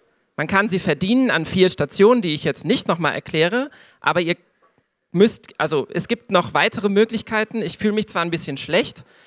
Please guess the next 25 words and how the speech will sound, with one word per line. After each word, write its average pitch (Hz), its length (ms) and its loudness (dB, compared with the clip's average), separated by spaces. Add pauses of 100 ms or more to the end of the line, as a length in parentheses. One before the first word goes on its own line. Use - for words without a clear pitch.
(260)
nach 156 160 -4
so 175 120 -4
einem 180 200 0
Vortrag 170 480 -2
von 160 140 -4
vorhin 190 500 -2 (340)
diese 156 160 -8
Möglichkeit 175 640 -2
noch 151 120 -4
auf - 160 -2
den, 147 220 -8 (100)
aufs - 220 -4
Tableau 139 340 -4
zu 233 160 -6
bringen, 196 360 -8
aber 190 440 -2 (280)
Judith 233 360 -6
und 180 160 -6
ich, - 460 -4 (560)
wir 190 280 -2
agieren 190 520 -2
auch 156 260 -2
als - 280 -6
Influencer 151 760 -6 (280)
heute 151 300 -4